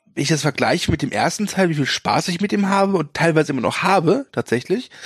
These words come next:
Mittlerweile habe ich ihn auch schon tot geguckt, aber es gibt immer noch so ein paar Szenen, auf die freue ich mich, wenn ich mal irgendwie im Fernseher wische oder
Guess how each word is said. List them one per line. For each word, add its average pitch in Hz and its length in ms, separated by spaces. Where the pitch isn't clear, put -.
Mittlerweile 135 680
habe 131 180
ich - 80
ihn 139 60
auch 120 140
schon - 140
tot 156 220
geguckt, - 440
aber 120 100
es - 60
gibt - 140
immer 165 120
noch 165 140
so - 100
ein 147 60
paar 160 180
Szenen, 156 300
auf 117 160
die 151 100
freue 131 280
ich 175 120
mich, 226 220
wenn 180 80
ich 185 160
mal 170 140
irgendwie 175 240
im 170 100
Fernseher 175 420
wische 180 200
oder 147 300